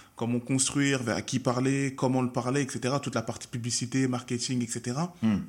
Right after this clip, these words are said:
Speaker 1: qui est aussi un métier à part. Et si vous ajoutez tout, bah, c'est presque un,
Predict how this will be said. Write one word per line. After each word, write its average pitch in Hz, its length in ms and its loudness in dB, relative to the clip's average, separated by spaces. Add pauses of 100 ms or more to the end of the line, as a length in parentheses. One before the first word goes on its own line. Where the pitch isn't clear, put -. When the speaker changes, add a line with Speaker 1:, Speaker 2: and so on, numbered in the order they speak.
Speaker 1:
qui - 80 2
est - 20 4
aussi 131 220 4
un 135 80 6
métier 123 280 2
à 120 60 2
part. 160 360 -2 (280)
Et 117 60 0
si - 220 4
vous 131 160 4
ajoutez 120 360 4
tout, 214 320 4 (440)
bah, 110 100 -2
c'est 120 140 -4
presque - 320 -4 (100)
un, 120 120 2